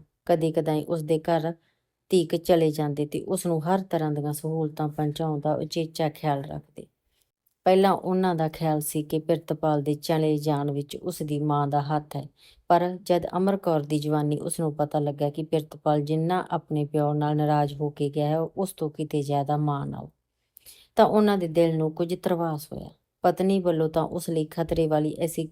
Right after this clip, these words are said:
ਕੋਈ ਗੱਲ ਨਹੀਂ ਸੀ, ਪਰ ਪਿਰਤਪਾਲ ਦੇ ਮਾਮਲੇ ਨੇ ਉਹਨਾਂ ਦੇ ਦਿਲ ਨੂੰ ਇੱਕ ਹੋਰ ਧੜਾਕੂ ਲਾ ਦਿੱਤਾ। ਕੀ ਪਤਾ ਉਹਨਾਂ ਦੇ ਖਿਲਾਫ ਕੋਈ ਸਾਜ਼ਿਸ਼ ਕਾਰਨ, ਕਰਨ ਵਿੱਚ ਜੁਟ ਗਿਆ ਹੋਵੇ।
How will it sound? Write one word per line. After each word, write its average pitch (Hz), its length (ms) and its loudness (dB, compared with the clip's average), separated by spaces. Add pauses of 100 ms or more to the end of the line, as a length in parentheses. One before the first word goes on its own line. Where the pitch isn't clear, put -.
(120)
ਕੋਈ 185 200 2
ਗੱਲ 147 300 2
ਨਹੀਂ 139 160 -4
ਸੀ, 147 240 -10 (380)
ਪਰ 185 120 2
ਪਿਰਤਪਾਲ 180 680 0
ਦੇ 160 100 2
ਮਾਮਲੇ 156 480 0
ਨੇ 151 240 0 (260)
ਉਹਨਾਂ 185 280 2
ਦੇ 160 120 0
ਦਿਲ 151 260 2
ਨੂੰ 151 160 0
ਇੱਕ 170 200 -8
ਹੋਰ 190 320 0
ਧੜਾਕੂ 170 500 0
ਲਾ 143 180 2
ਦਿੱਤਾ। 139 380 -10 (1120)
ਕੀ 208 160 2
ਪਤਾ 165 340 2
ਉਹਨਾਂ 180 280 2
ਦੇ 165 120 2
ਖਿਲਾਫ 160 400 2
ਕੋਈ 160 140 2
ਸਾਜ਼ਿਸ਼ 156 580 2
ਕਾਰਨ, 156 400 4 (880)
ਕਰਨ 202 280 8
ਵਿੱਚ 175 360 2 (140)
ਜੁਟ 175 340 2
ਗਿਆ 156 200 2
ਹੋਵੇ। 147 280 -6